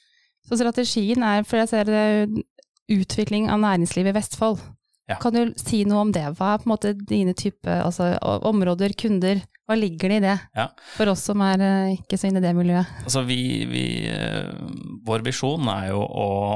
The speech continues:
Speaker 2: å bidra til å utvikle lokalt næringsliv gjennom å investere.
Speaker 1: Mm.
Speaker 2: Så,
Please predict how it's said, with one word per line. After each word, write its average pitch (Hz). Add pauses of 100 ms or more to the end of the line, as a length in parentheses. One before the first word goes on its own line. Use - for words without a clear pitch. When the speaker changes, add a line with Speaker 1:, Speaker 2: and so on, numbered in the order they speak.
(140)
Speaker 2:
å 104
bidra 98
til 98 (180)
å 98
utvikle -
lokalt -
næringsliv 107 (280)
gjennom 95
å 95
investere. 92 (120)
Speaker 1:
Mm. 175 (460)
Speaker 2:
Så, 107